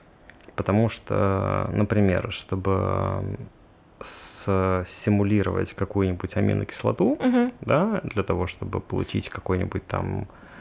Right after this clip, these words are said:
Speaker 1: не знаю, новый протеин, который, эм, будет новым лекарством, да, или что-то в
Speaker 2: Мгм.
Speaker 1: этом роде, или получить об-, соединение материалов.
Speaker 2: Мгм. Да,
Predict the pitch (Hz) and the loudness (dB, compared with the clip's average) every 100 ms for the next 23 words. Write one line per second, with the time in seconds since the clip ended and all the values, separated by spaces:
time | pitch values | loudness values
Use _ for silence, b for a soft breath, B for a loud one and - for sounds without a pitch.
0 | B B 101 87 92 92 92 95 98 98 | B B -6 -4 0 0 0 -2 0 0
1 | 92 - 92 95 98 101 98 92 90 90 | 0 -2 -2 0 2 2 2 0 0 -2
2 | 95 - 92 92 92 90 90 90 90 92 | -4 -2 -2 0 0 0 -2 -2 -2 -2
3 | 95 95 95 98 - - - - B B | -2 -2 -4 -4 -6 -8 -12 -20 B B
4 | - - - - - - - - - - | -20 -20 -20 -20 -20 -20 -20 -20 -20 -20
5 | - - - 101 95 - - 98 92 92 | -20 -14 -2 0 0 -2 0 2 2 2
6 | 95 180 190 - - 92 92 110 127 95 | 4 4 4 0 -2 0 2 2 2 0
7 | 92 - - - - 95 92 92 92 95 | -4 -2 0 2 2 2 2 0 0 -2
8 | 95 98 101 101 - 95 - B B B | -2 -2 0 0 -2 -4 -6 B B B
9 | B B B B 107 98 - 117 104 110 | B B B B -2 -2 0 2 6 6
10 | 107 104 104 104 104 107 120 196 226 165 | 6 4 4 2 0 2 4 4 4 0
11 | - - 247 254 233 254 - - - - | -4 -2 2 4 4 0 -12 -20 -20 -20
12 | - - - - - - - - - - | -20 -20 -20 -20 -20 -20 -20 -20 -20 -16
13 | - 202 180 170 | -2 2 4 2